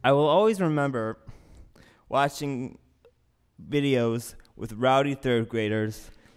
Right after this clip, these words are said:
taking them through the Lord's Prayer step by step.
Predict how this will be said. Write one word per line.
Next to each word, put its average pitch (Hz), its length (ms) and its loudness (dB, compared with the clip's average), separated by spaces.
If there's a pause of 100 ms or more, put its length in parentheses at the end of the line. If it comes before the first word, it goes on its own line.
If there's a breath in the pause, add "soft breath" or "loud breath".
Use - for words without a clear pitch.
taking 190 300 0
them 175 100 2
through 151 240 2
the 135 120 2
Lord's 131 340 2
Prayer 120 340 -2
step 139 400 -4
by 113 200 0
step. 82 500 -6